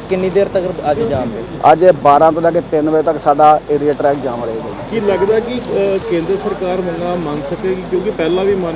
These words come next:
Speaker 3: ਕੇ ਉਹਨਾਂ ਵੱਲੋਂ ਦੁਬਾਰਾ ਤੋਂ ਆਪਣੀ ਅਣਗਹਿਲੀ ਕੀਤੀ ਗਈ ਹੈ ਜੀ।
Speaker 2: ਵੇਖੋ ਜੀ, ਅੱਗੇ ਉਹਨਾਂ ਸਾਨੂੰ ਭਰੋਸਾ ਦੇ ਕੇ ਉੱਥੋਂ ਸਾਨੂੰ ਉਠਾਇਆ ਗਿਆ ਸੀ, ਕਿਸਾਨ ਭਰੋਸੇ 'ਚ ਆ ਗਏ ਸੀ ਤੇ ਵਾਪਸ ਆ ਗਏ ਸੀ।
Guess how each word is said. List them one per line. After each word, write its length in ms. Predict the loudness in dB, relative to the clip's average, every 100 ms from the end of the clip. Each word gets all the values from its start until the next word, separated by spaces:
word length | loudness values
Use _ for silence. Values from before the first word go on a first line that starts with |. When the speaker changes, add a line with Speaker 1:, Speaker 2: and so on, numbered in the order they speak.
| -4
Speaker 3:
ਕੇ 60 | -4
ਉਹਨਾਂ 180 | -2
ਵੱਲੋਂ 260 | -2 -2 -2
ਦੁਬਾਰਾ 400 | -2 -4 -2 -2
ਤੋਂ 80 | -2
ਆਪਣੀ 280 | -4 -6 -6
ਅਣਗਹਿਲੀ 400 | -6 -4 -4 -4
ਕੀਤੀ 300 | -6 -8 -8
ਗਈ 160 | -6
ਹੈ 100 | -4
ਜੀ। 580 | -4 -6 -8 -8 -4 4
Speaker 2:
ਵੇਖੋ 280 | 4 6 6
ਜੀ, 180 | 6 -2 -4 0 2
ਅੱਗੇ 160 | 6
ਉਹਨਾਂ 280 | 6 6 4
ਸਾਨੂੰ 340 | 2 2 0 -2 -10 -16 -14 -12 -12 4
ਭਰੋਸਾ 340 | 6 6 4
ਦੇ 160 | 6 6
ਕੇ 300 | 8 6 4 0 -12 -12 -14 -14 -14 -4 0
ਉੱਥੋਂ 220 | 4 6
ਸਾਨੂੰ 220 | 6 2
ਉਠਾਇਆ 300 | 4 6 6
ਗਿਆ 220 | 8 6
ਸੀ, 260 | 8 4 4 0 -2 -4 -4 0 2
ਕਿਸਾਨ 340 | 2 4 2
ਭਰੋਸੇ 360 | 2 0 0 2
'ਚ 100 | 6
ਆ 120 | 6
ਗਏ 140 | 6 2
ਸੀ 220 | 2 0 -4 -14 0
ਤੇ 60 | 6
ਵਾਪਸ 360 | 8 6 6
ਆ 100 | 2
ਗਏ 160 | 4 0
ਸੀ। 80 | -2